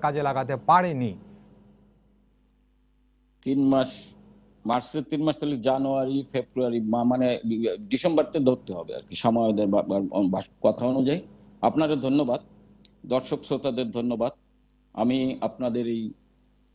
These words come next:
Speaker 2: সময় টিভির মাধ্যমে যা দর্শক শ্রোতাদের ধন্যবাদ জানাচ্ছি, পাশাপাশি আজ পর্যন্ত এক হাজার বারো জন আমাদের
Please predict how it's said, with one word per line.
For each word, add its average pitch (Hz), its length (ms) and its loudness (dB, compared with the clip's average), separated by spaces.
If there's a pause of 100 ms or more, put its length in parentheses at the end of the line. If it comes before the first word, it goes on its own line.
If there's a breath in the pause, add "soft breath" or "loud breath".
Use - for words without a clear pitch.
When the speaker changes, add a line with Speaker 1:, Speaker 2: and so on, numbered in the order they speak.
(480)
Speaker 2:
সময় 127 340 2
টিভির 120 300 0
মাধ্যমে 120 300 0 (400)
যা 104 80 4 (140)
দর্শক 107 340 -4
শ্রোতাদের 107 460 0
ধন্যবাদ 107 400 0
জানাচ্ছি, 104 340 -4 (140)
পাশাপাশি 113 540 -4 (300)
আজ 107 100 0 (120)
পর্যন্ত 101 500 0 (800)
এক 104 260 6
হাজার 120 220 4 (120)
বারো 107 200 2
জন 110 220 0 (540)
আমাদের 98 360 4